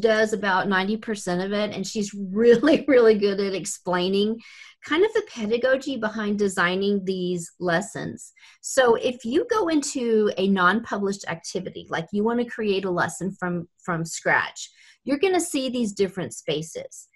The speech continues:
And these different spaces are really important, and you need to know the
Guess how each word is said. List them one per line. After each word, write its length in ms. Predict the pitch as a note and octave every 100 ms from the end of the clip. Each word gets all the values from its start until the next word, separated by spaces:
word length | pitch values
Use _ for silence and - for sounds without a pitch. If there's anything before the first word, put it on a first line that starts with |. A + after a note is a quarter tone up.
| _ _ _
And 400 | A3 A3 G#3+ G#3 -
these 380 | F#3+ C4 F4
different 440 | G#3 A#3 C#4 C4+ A#3
spaces 600 | - F#3 G#3 - C#4 C4+
are 180 | G#3+ G#3
really 360 | G3 G#3 G#3
important, 600 | G3 F3 - F3+ - - -
and 140 | F#3+
you 100 | G3
need 220 | G3+ A#3+
to 140 | C4+ B3+
know 520 | G#3+ F#3+ F#3+ F#3 -
the 120 | F#3